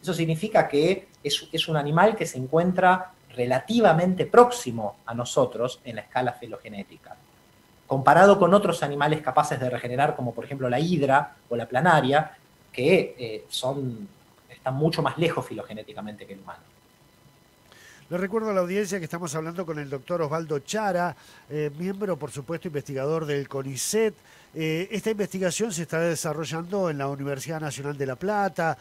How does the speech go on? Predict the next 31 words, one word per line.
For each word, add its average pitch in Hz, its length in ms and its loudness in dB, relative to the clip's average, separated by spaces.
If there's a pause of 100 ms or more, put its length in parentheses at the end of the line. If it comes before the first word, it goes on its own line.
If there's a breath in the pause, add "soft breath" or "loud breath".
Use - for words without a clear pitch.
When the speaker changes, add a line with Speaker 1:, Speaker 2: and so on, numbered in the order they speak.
(260 loud breath)
Speaker 2:
hay 143 140 -8
gente 156 260 -6
también 143 240 -8
de 147 60 -4
la 135 60 -2
Universidad 131 520 -6
de 139 60 -2
Buenos 127 360 -6
Aires, 196 340 -2
bueno, 135 220 -8 (320 loud breath)
de 151 100 -2
muchas 185 440 -4
universidades 143 800 -4
del 131 180 -8
mundo. 180 560 -4 (380 loud breath)
Eh, 160 240 -4
Osvaldo, 180 540 0
¿cómo 208 260 -4
fue 185 500 -4 (240 soft breath)
la 143 160 -6
repercusión 170 1200 -2
en 131 140 -12
el 117 80 -14
mundo 165 300 -6
científico 185 1000 -2 (440 soft breath)
de 220 360 0 (120)
la 160 160 -6
publicación 156 760 -4
que 135 140 -4
hicieron 165 400 -4
ustedes 190 560 -2